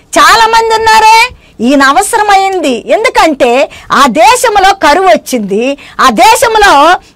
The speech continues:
ఈడ చాలా ఉపద్రవం వచ్చింది, ఆ దేశంలో చాలా కష్టం వచ్చింది. అక్కడంతా కూడా, భూమి అంతా కూడా ఎండిపోయింది, తాగటానికి కూడా నీళ్లు లేవు. దేశంలో అన్ని కూడా,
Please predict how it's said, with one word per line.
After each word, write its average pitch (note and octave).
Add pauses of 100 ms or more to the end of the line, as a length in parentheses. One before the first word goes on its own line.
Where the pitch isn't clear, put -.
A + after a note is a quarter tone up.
(160)
ఈడ F4
చాలా F4
ఉపద్రవం G4+
వచ్చింది, C4+ (200)
ఆ C4+
దేశంలో G#4
చాలా E4
కష్టం E4
వచ్చింది. D#4+ (220)
అక్కడంతా D#4
కూడా, A#4 (220)
భూమి G4
అంతా G#4+
కూడా F#4
ఎండిపోయింది, C#4
తాగటానికి C#4
కూడా C#4
నీళ్లు E4
లేవు. C4+ (220)
దేశంలో F4
అన్ని F#4
కూడా, F#4